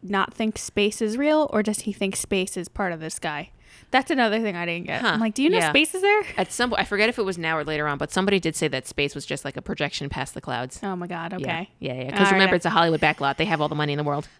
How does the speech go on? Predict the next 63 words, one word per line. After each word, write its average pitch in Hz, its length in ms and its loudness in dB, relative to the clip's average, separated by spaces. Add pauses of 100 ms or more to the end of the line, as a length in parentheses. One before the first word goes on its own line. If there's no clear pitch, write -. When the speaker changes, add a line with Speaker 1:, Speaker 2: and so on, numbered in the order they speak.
Speaker 1:
Oh, 262 300 10
yeah. 190 280 6 (100)
Speaker 2:
Yeah. 190 300 0 (180)
Speaker 1:
Yeah. 294 140 8
<laughs> - 60 -2 (640)
Speaker 2:
So 202 100 8
Speaker 1:
Oh 180 160 10
my 277 160 6 (200)
Speaker 2:
then 214 520 8
Mark 175 200 8
Speaker 1:
fucking 196 120 6
God. - 80 -2
Speaker 2:
decides 175 380 6
to 196 140 0
use 180 180 6
the 165 100 0
life 180 280 4
of 226 120 2
Brian, 175 520 4
you 160 80 -2
know, 160 100 2
Monty 165 300 4
Speaker 1:
Oh 247 40 6
Speaker 2:
Python, 247 420 10
Speaker 1:
my 240 160 6
God. 226 360 2
Speaker 2:
to 226 100 8
help 226 220 6
explain 214 360 4
how 214 120 4
these 190 180 4
camps 208 360 2
work 170 240 2
and 170 100 2
how 170 140 4
these 170 160 2
religions 175 360 2
and 165 140 0
beliefs 175 300 2
are - 20 -2
formed. 170 440 0 (180)
So - 140 4
Speaker 1:
Wait. 196 80 12
Speaker 2:
I'm 208 60 6
not 247 180 6
even 226 140 2
gonna 185 180 4
describe 160 400 2
that, 147 160 0
because 196 340 2
the 208 120 -2
second 226 320 2
you 220 60 2
say, 202 300 6 (100)
"I'm 196 120 4
gonna 233 120 6
use 214 220 4
Monty 190 280 6
Python 185 340 4
to 180 100 -2
describe 180 460 6
my 175 180 6
theories," 190 500 4